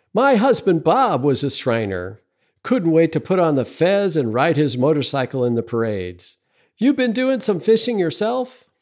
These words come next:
"No, I was looking at a boat." "Larry Kosub's Bayliner?" "Not his. But that reminds me. Didn't that guy who went postal at that voting machine company have a boat here?"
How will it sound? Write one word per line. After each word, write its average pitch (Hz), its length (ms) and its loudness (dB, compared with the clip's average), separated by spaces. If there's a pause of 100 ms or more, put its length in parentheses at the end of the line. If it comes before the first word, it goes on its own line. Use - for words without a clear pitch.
(640)
"No, 95 500 -4 (220)
I 120 100 0
was 123 220 -2
looking 156 340 0
at 110 80 0
a 104 60 -4
boat." 113 440 -4 (840)
"Larry 214 340 4
Kosub's 208 640 0
Bayliner?" 226 720 -2 (840)
"Not 107 260 -4
his. 104 640 -6 (380)
But 139 180 -6
that 208 220 -4
reminds 127 560 0
me. 95 380 -10 (300)
Didn't 202 200 2
that 147 220 -2
guy 143 240 0
who 135 140 0
went 107 260 -4
postal 156 580 -4
at - 140 -4
that 113 240 -4
voting 143 300 2
machine 143 360 -2
company 143 460 -6
have 123 200 -4
a 95 60 -4
boat 110 300 -4
here?" 160 480 -4